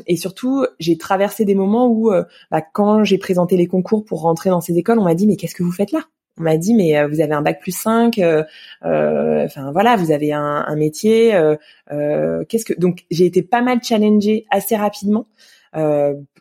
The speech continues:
au moment de, du passage des concours. Euh, dès le début de la formation, on a, je pense, attendu beaucoup de moi, euh, dans cette formation. Euh, mais ce qui était hyper riche, c'est que c'était une année de formation avec à peu près six mois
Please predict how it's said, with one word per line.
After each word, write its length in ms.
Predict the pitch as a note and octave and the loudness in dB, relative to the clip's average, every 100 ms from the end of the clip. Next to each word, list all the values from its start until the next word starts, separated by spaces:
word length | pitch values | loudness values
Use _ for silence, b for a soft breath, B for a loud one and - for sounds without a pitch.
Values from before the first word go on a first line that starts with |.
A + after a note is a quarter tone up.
| - | 0
au 120 | F#3+ | 2
moment 400 | G3 G3+ G3+ G3+ | 2 2 0 0
de, 240 | F3+ D#3+ | 2 2
du 160 | D#3 D#3 | 0 0
passage 380 | E3 E3 F3 E3 | -2 0 -2 0
des 100 | D#3+ | -2
concours. 680 | E3+ F3 A#3+ A#3 A#3 A3+ | -2 -4 -2 2 2 4
Euh, 160 | F3+ D#3 B B - | 2 0 B B -12
dès 220 | D#3 G3 | 0 2
le 60 | F#3+ | 2
début 220 | F#3+ F#3 | 0 2
de 40 | |
la 100 | F3+ | 0
formation, 540 | F3 F3 F3 F3+ - G#3 | 0 -2 0 -2 -2 -2
on 360 | G3+ G3+ E3+ | -2 0 0
a, 240 | D#3 D3 D3+ | 0 0 -2
je 100 | - | -4
pense, 160 | F3 | -6
attendu 340 | F3 E3 D#3+ D#3 | -6 -4 -2 -2
beaucoup 300 | D#3+ G3 A3+ | 0 -2 0
de 120 | G#3 | 0
moi, 280 | F#3 A#3+ - - | 2 -2 -4 -8
euh, 240 | E3 D#3 | -2 0
dans 140 | D3+ D3+ | -2 -4
cette 200 | D#3+ - | -8 -8
formation. 440 | D#3+ D#3+ D#3+ A#3 - B B B - | -6 -6 -6 -8 -10 B B B -10
Euh, 680 | D3+ C#3+ C#3+ C#3+ C#3+ C#3 C#3+ | -6 -2 0 0 0 -2 0
mais 380 | E3 G3 B3 B3 | 2 4 4 0
ce 80 | - | -2
qui 80 | |
était 180 | E3 D#3+ | -4 -2
hyper 260 | G#3 F#3+ F3+ | -4 0 0
riche, 220 | G3 C#4+ | 0 -2
c'est 120 | - | -4
que 40 | G3+ | -8
c'était 340 | D#3+ D3+ - - | -6 -6 -6 0
une 220 | B3 A#3 | 2 4
année 200 | G#3+ G#3 | 4 0
de 60 | |
formation 680 | - F3 E3 E3 G3+ G#3+ A#3 | -2 -6 -6 -6 -4 0 0
avec 500 | A3+ D#3+ D3+ F3+ - _ _ | -2 -2 0 -2 -4 _ _
à 80 | E3 | -6
peu 120 | D#3+ | -4
près 200 | E3+ - | -4 -2
six 280 | G#3+ - - | -4 -4 0
mois 460 | G#3+ G#3+ G#3+ G#3+ | 2 4 2 0